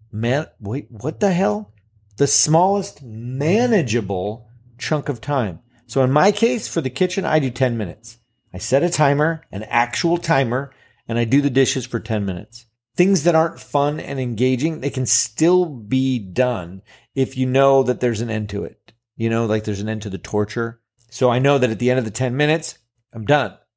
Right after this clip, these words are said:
And sometimes, though, the act of just doing the horrible task for, like, ten minutes, it's enough to give me the, the inertia to keep going.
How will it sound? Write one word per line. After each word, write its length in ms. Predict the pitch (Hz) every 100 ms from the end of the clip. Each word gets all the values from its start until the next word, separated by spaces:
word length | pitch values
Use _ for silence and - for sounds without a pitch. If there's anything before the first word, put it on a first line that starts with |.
| _ _ _ _ -
And 120 | -
sometimes, 340 | 180 196 165
though, 140 | 123 143
the 160 | 135
act 180 | 139 131
of 80 | 131
just 320 | 120 107 98
doing 260 | 123 123 143
the 120 | 143
horrible 300 | 156 151 151
task 500 | 151 151 156 160 -
for, 180 | - 123
like, 240 | 113 107
ten 220 | - 135
minutes, 340 | 135 135 156 - _ _
it's 180 | 143 156
enough 440 | 151 156 202 - _ _ _
to 120 | 170
give 520 | 139 120 117 185 170
me 160 | 180 190
the, 260 | 165 151 -
the 140 | 135
inertia 580 | 131 123 131 139 - 175
to 80 | 139
keep 340 | - 135 101
going. 440 | - 120 107 90